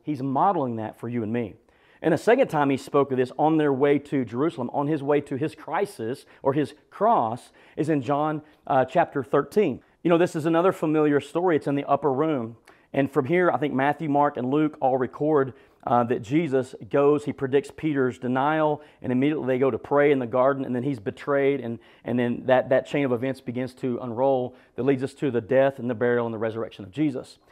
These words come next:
So this is definitely at the end of his ministry in the upper room.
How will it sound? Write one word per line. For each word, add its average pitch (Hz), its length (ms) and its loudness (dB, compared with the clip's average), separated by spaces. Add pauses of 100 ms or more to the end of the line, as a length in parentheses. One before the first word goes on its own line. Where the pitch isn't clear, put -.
(240)
So 175 100 -2
this 202 220 8
is 151 100 -2
definitely 175 460 4
at 139 80 -2
the 135 100 -2
end 156 180 0
of 143 60 0
his 123 140 -6
ministry 131 600 -2
in 127 80 -4
the 135 160 -6
upper 220 280 2
room. 123 500 -4